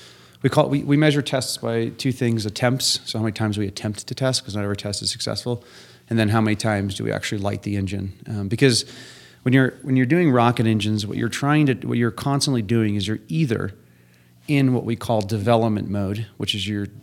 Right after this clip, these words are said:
testing a new design or a new, um, modification of a design, or you're acceptance testing. It's a simplification of it, but really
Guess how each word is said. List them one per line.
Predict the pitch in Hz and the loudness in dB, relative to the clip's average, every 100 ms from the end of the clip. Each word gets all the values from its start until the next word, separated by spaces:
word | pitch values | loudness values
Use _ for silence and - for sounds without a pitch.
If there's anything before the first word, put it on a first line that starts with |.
| - | -6
testing | 127 - 120 | -4 -2 -2
a | 107 | -2
new | 110 | -2
design | 98 98 107 110 110 110 | -2 -2 0 2 2 2
or | 104 | 0
a | 98 | 0
new, | 104 104 104 98 | 0 0 -2 -4
um, | 95 87 80 - 98 - | -8 -10 -10 -12 -10 -2
modification | 107 101 101 117 104 127 | 0 -2 -6 -6 -4 -4
of | 113 | -4
a | 113 | -4
design, | 113 123 127 135 131 - - - - | -2 0 2 0 -2 -12 -20 -20 -4
or | 123 120 | 0 2
you're | 113 | 2
acceptance | 98 - 110 - 85 - | 2 0 0 -2 -6 -6
testing. | - - 82 104 98 _ _ | -4 -6 -6 -8 -10 _ _
It's | 101 | -4
a | 123 | 2
simplification | - 160 117 - 120 135 | 4 4 2 2 2 4
of | 123 | 2
it, | 123 | 0
but | 104 | 0
really | 120 113 107 | 0 2 0